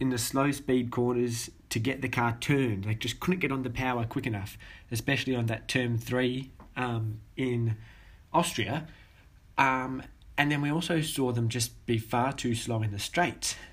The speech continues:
Um, and we'll, really, there were also some questions asked. And it, it was obvious the Red Bull had a stronger car, especially in those triple header races. But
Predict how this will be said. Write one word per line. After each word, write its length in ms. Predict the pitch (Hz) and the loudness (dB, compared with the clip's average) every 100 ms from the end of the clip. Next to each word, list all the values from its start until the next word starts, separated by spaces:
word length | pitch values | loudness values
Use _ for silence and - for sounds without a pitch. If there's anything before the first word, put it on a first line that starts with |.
| - - - - | -20 -20 -14 0
Um, 480 | 127 123 123 120 120 | 2 2 -2 -6 -2
and 200 | 131 131 | 0 2
we'll, 220 | 127 120 - - - - - - - - - | 0 -4 -14 -20 -20 -20 -20 -20 -20 -20 -6
really, 500 | 156 214 226 143 - - - | 0 2 4 2 -2 -10 -14
there 240 | 135 135 | -2 2
were 80 | 143 | 2
also 380 | 170 202 151 135 - | 2 2 2 0 -4
some 180 | - 135 | -4 -2
questions 440 | 117 156 - 127 | 0 -2 0 0
asked. 300 | 120 117 117 - - | 2 2 0 -6 -4
And 180 | 131 120 | -2 0
it, 120 | 120 - - | -4 -10 0
it 120 | 143 | 2
was 80 | 135 | 4
obvious 300 | 170 160 120 | 2 2 -2
the 100 | 127 | 0
Red 260 | 117 131 | 2 0
Bull 360 | 113 117 101 101 113 | 2 0 0 -6 -10
had 420 | - - 113 110 - - | -14 -2 0 0 -4 -8
a 60 | |
stronger 420 | 107 - 120 113 | -4 -2 0 -2
car, 420 | 104 113 98 80 - - - - | -2 -2 -2 -6 -12 -18 -20 -8
especially 600 | 110 107 117 107 - 107 | -4 -2 0 -2 -2 -2
in 300 | 107 120 107 | -2 -2 0
those 220 | 104 104 | 0 -4
triple 240 | 104 117 113 | -4 -2 -2
header 240 | 107 113 | -2 -2
races. 480 | 95 95 95 110 - - - - - - - - | -4 -6 -6 -6 -8 -14 -20 -20 -20 -20 -20 0
But 380 | 143 131 131 - | 4 4 2 -8